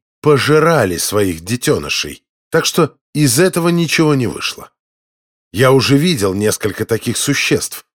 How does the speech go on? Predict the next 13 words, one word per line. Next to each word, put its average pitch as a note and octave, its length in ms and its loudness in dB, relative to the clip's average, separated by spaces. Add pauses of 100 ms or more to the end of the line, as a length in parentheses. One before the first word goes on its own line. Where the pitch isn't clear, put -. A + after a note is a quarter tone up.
(140)
Одного C3+ 600 2 (160)
во A#2+ 200 2
время B2 320 2
ночного A#2 480 0
бегства G#2 680 -2 (240)
от A#2+ 200 -2
леопарда-человека, G#2+ 1500 0 (260)
а C#3 120 2
другого G3 540 4 (200)
накануне, D#3+ 840 0 (280)
когда A#2+ 300 2
за A2 160 0
мной C#3 480 2